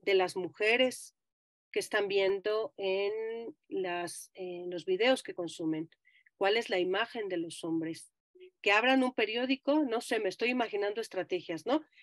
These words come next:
Que abran un periódico y que miren cómo se retratan a las mujeres, cómo se retratan a los hombres. Les voy a, les voy a compartir un,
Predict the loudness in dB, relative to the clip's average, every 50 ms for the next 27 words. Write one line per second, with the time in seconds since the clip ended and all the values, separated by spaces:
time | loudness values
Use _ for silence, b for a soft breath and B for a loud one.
0 | b b _ -2 0 4 4 6 6 4 2 0 0 -2 0 0 0 2 2 0
1 | 0 2 2 2 2 2 -2 -8 -4 -2 0 2 2 2 2 2 2 0 -2 -4
2 | _ _ _ _ _ _ _ _ _ _ _ _ _ -2 0 0 0 0 -2 0
3 | 0 0 0 0 0 0 0 0 0 0 0 0 0 0 -2 -4 -4 -6 -8 -8
4 | -6 -6 -6 -6 -6 -8 -8 -6 -4 -4 -4 -4 -4 -4 -2 -2 -2 -2 -2 -2
5 | -2 -2 -2 -2 -2 -2 -2 -2 -4 -4 -6 -6 -4 -4 -2 -4 -6 -8 b b
6 | b b b b b b -4 -4 -2 2 6 6 6 6 6 2 -4 -6 -4 -4
7 | -4 -4 -2 -4 0 2 4 4 4 4 2 -2 -2 -2 -2 -2 -2 -2 -2 -2
8 | -4 -6 _ _ -8 -6 -4 -4 -4 -4 -4 -6 -10 _ -6 -4 -4 -2 -2 -4
9 | -4 -4 -4 -4 -4 -6 -6 -8 -10